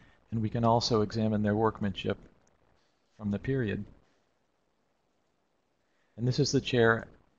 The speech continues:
after the reinstallation of, not reinstallation, but when the, the new fabric was installed. Still retains its original upholstery, foundation material.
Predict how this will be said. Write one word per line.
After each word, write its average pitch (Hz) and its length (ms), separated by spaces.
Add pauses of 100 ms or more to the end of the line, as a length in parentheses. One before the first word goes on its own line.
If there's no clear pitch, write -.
(100)
after 123 320
the 110 240 (200)
reinstallation 120 960
of, 110 360 (460)
not 110 220
reinstallation, 104 720
but 101 180 (200)
when 101 200
the, 95 180 (220)
the 120 80
new 120 220
fabric 98 440
was 98 140
installed. 98 560 (2000)
Still 127 300
retains 117 420
its 98 160
original 104 480
upholstery, 95 580 (800)
foundation 98 520
material. 95 500